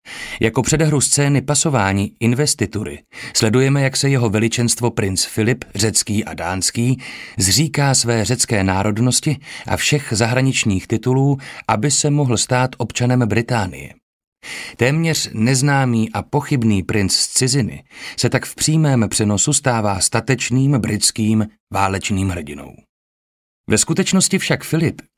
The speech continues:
získal britské občanství dříve toho roku, a to prostřednictvím rutinního právního úkonu, tedy vyplněním formuláře.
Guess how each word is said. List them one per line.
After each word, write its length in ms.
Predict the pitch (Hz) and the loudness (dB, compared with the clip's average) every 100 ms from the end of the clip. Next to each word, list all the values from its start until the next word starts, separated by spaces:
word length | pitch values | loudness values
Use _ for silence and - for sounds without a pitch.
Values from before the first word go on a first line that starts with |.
| - | -4
získal 440 | 110 113 - 151 117 | 0 2 2 0 0
britské 440 | 113 135 - 135 | 0 0 0 -2
občanství 640 | 113 - 147 - 139 143 | -2 0 0 0 0 0
dříve 400 | 92 92 135 139 | 2 2 2 2
toho 280 | - 113 107 | 0 0 0
roku, 320 | 95 95 135 135 _ _ 117 | -2 -2 -2 -2 _ _ -2
a 60 | |
to 160 | 113 110 | 0 -2
prostřednictvím 1000 | - 135 - 156 139 156 - 143 147 143 | 0 -2 0 0 2 0 0 2 2 0
rutinního 640 | 107 110 123 160 151 143 113 | 0 -2 2 2 4 4 2
právního 560 | - 110 117 135 104 | 2 0 2 2 0
úkonu, 520 | - 107 107 143 160 143 - - | -2 -4 0 0 2 -2 -6 -10
tedy 200 | - 127 | 0 2
vyplněním 640 | 98 120 - 139 135 131 123 | 2 0 2 2 4 4 2
formuláře. 760 | - 95 104 92 82 80 - | 0 0 2 0 -4 -12 -14